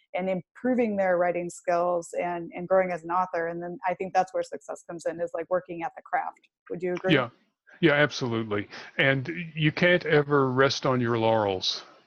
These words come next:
Speaker 1: Mm-hmm.
Speaker 2: You c-, you, you, you want to always have the thing you write today better than the thing you wrote yesterday, whatever it
Speaker 1: Absolutely.
Speaker 2: is.
Speaker 1: I, I absolutely agree. And I think that's,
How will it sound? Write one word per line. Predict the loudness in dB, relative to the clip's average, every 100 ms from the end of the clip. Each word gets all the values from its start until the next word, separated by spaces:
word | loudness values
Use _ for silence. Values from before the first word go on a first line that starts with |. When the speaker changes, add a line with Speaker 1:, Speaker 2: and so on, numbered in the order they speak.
| -6
Speaker 1:
Mm-hmm. | -4 -4 -6 -8 -4 0
Speaker 2:
You | 0
c-, | 0 -6 -10 -12
you, | -6 -4
you, | 2 2 2 -2 -10 -10
you | 0 2
want | 4 4 2
to | 2
always | 4 4 4 2
have | 2 2 0 -2
the | -6
thing | -2 0 0
you | 0
write | 2 2 0
today | 0 0
better | 2 2 2
than | 0 -2
the | -4
thing | -2 -2
you | -2
wrote | -2 -4
yesterday, | -4 -6 -8 -8 -10 -12 _ _ _ -16 -4
whatever | 2 2 2 -2
it |
Speaker 1:
Absolutely. | -2 -6
Speaker 2:
is. | -8 -14 -20 _ _ _ -2
Speaker 1:
I, | 0
I | 0 0 0 -2 -2 0
absolutely | 0 -2 -4 -2
agree. | -2 -2
And | 0 0
I | 2
think | 2 2
that's, | 2 0